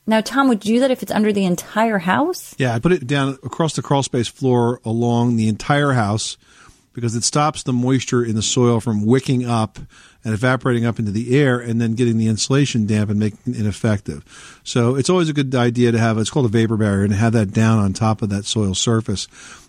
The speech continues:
Speaker 2: You also want to check the exterior, though, to make sure that your gutters are clean, the downspouts are extended. It's part of a, of a moisture management solution.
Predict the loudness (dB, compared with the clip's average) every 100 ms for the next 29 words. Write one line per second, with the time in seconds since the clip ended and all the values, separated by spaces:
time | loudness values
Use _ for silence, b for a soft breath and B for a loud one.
0 | -2 2 2 0 2 2 2 0 0 -2
1 | -2 -2 0 0 0 0 2 4 4 2
2 | 2 0 -2 B B B -2 -2 -2 2
3 | 2 2 0 -2 -2 -2 0 2 2 2
4 | 0 -2 2 2 4 2 0 0 -2 0
5 | -2 -2 0 0 0 -2 0 0 0 -2
6 | -6 b b b -6 -2 2 2 2 0
7 | 0 0 0 2 0 -2 -2 0 4 4
8 | 4 -2 -4